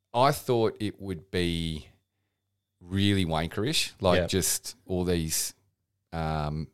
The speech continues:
Speaker 1: very successful real estate agents in Sydney selling massive homes
Speaker 2: Yeah.
Speaker 1: through the most richest suburbs in Australia.
Speaker 2: Yes.
Speaker 1: It's awesome. <laughs> Season two just came out, and it's, it is awesome.
Speaker 2: Yeah. Okay.
Speaker 1: Yeah.
Speaker 2: Okay.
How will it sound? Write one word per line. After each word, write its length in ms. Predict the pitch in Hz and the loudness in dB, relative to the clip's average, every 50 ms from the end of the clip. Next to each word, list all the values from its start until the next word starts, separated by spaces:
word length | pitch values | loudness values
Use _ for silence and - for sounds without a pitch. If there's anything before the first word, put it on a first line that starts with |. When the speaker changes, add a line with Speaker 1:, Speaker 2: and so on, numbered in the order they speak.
| _ _ _ _ | _ _ _ _
Speaker 1:
very 180 | - 90 87 85 | -2 0 0 0
successful 560 | - - - - - - 80 - - - 80 73 | -2 -4 -6 -6 -6 -4 -4 -4 -4 -4 -4 -4
real 160 | 73 76 76 | -2 -2 -4
estate 240 | - - 78 76 73 | -4 -4 -6 -4 -4
agents 380 | 71 71 71 - 76 - - | -4 -6 -6 -8 -10 -12 -10
in 80 | 73 69 | -8 -8
Sydney 360 | - - 78 69 73 76 73 | -6 -6 -6 -6 -8 -8 -10
selling 440 | - - 71 71 73 71 69 67 - _ _ _ | -8 -8 -6 -6 -6 -6 -8 -8 -12 _ _ _
massive 420 | - 85 80 76 - - 78 - - | -12 -8 -6 -4 -4 -4 -4 -6 -4
homes 440 | 80 76 76 69 69 69 - - 107 | -4 -4 -4 -4 -6 -6 -4 0 4
Speaker 2:
Yeah. 160 | 107 95 73 | 4 4 4
Speaker 1:
through 140 | 71 73 - - _ | 2 -2 -6 -8 _
the 80 | 85 82 | -4 -2
most 240 | 82 76 73 - | -2 -2 -2 -2
richest 280 | 82 78 - - 73 - | -4 -4 -4 -4 -4 -4
suburbs 380 | - 76 71 69 67 67 - 71 | -2 -2 -2 -4 -4 -6 -6 -8
in 80 | 69 | -8
Australia. 500 | 69 - - 78 71 76 82 92 147 180 - | -6 -6 -4 -2 -2 0 0 0 -2 -2 -2
Speaker 2:
Yes. 400 | 98 98 87 - - - - - - - - _ _ _ _ - | -2 -4 -2 -2 -4 -6 -8 -8 -10 -18 -20 _ _ _ _ -8
Speaker 1:
It's 180 | 127 110 - | -4 -2 -2
awesome. 440 | 95 78 95 117 117 - - 104 - - - _ _ _ _ _ _ _ | 0 0 -2 -2 -2 -2 -4 -4 -6 -10 -14 _ _ _ _ _ _ _
<laughs> 200 | 214 220 - - | 4 4 4 4
Season 400 | - - 127 135 135 127 151 139 | 4 6 6 6 6 6 4 4
two 240 | - - 135 139 135 | 4 4 6 4 4
just 180 | 127 135 - - | 4 0 -2 0
came 240 | - 123 110 107 | 2 2 2 2
out, 300 | 101 92 92 92 98 - | 2 0 0 0 0 0
and 120 | - - 107 | 0 0 0
it's, 180 | 104 98 - - - - - - - | 0 -4 -6 -10 -12 -10 -6 -4 -2
it 120 | 123 117 | -2 0
is 220 | 120 117 107 101 - _ _ _ _ - | 0 -2 -2 -4 -8 _ _ _ _ -4
awesome. 560 | 110 110 117 127 131 139 131 - - 78 - - - - _ - | 0 4 4 6 6 4 4 2 -2 -4 -6 -8 -14 -20 _ -6
Speaker 2:
Yeah. 340 | - 110 101 92 90 92 101 110 - - - | 0 4 4 4 4 2 -2 -6 -12 -12 -8
Okay. 320 | - - - 370 381 440 453 440 _ _ _ _ - | -8 -2 0 2 2 2 0 -2 _ _ _ _ -4
Speaker 1:
Yeah. 220 | - 196 202 208 339 | 0 2 4 4 4
Speaker 2:
Okay. 120 | 403 440 | 2 0